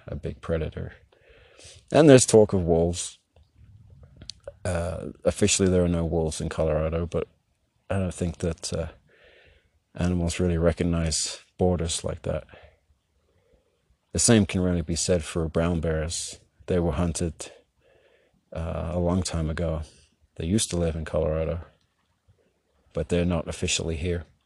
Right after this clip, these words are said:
And people make a big deal about predators.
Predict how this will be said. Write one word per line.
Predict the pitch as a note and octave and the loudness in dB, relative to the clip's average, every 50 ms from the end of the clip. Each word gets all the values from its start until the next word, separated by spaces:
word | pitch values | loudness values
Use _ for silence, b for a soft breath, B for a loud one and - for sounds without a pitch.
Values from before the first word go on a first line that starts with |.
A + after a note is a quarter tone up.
| _ _ _ _ _ _ _ _ _ _ _ _ _ _ _ _ _ _ _ - _ _ _ - - b b b b b b b b b b b b | _ _ _ _ _ _ _ _ _ _ _ _ _ _ _ _ _ _ _ -20 _ _ _ -20 -20 b b b b b b b b b b b b
And | B2 A#2 | 2 6
people | - F#3 G3 - B2 | 6 6 6 8 8
make | A2 A2 G#2 - G2+ | 10 10 8 8 6
a | E2 | 2
big | D#2 F#2+ E2+ | 2 2 0
deal | - F#2 F#2 F2+ E2+ D#2+ | 2 2 2 2 2 0
about | C#2+ D2+ D2+ D2 - | -2 -2 -4 -4 -2
predators. | - D2+ D#2 D#2 D#2+ - C#2 C#2 - - - - - - - | -2 -2 -2 -4 -6 -10 -10 -10 -8 -8 -8 -8 -8 -12 -16